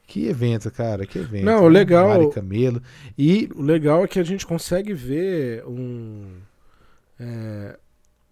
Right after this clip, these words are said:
Speaker 2: várias gera-, gerações em uma coisa só, né? Então, uma coisa que a gente não via há muito tempo, né? É.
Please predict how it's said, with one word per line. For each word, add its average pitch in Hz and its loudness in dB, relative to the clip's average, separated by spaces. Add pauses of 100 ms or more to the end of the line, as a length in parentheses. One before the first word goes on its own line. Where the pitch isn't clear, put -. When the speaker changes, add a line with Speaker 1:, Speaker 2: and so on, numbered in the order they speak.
(320)
Speaker 2:
várias 170 -2
gera-, 170 -2
gerações 151 -4
em 202 -6
uma 190 -8
coisa 180 -6
só, 156 -8
né? 131 -10 (920)
Então, 123 -12
uma 143 -8
coisa 147 -4
que 165 -4
a 165 -2
gente 165 -8
não 175 0
via 165 2
há 170 0
muito 180 -4
tempo, 180 -2
né? 143 -6 (280)
É. 107 -10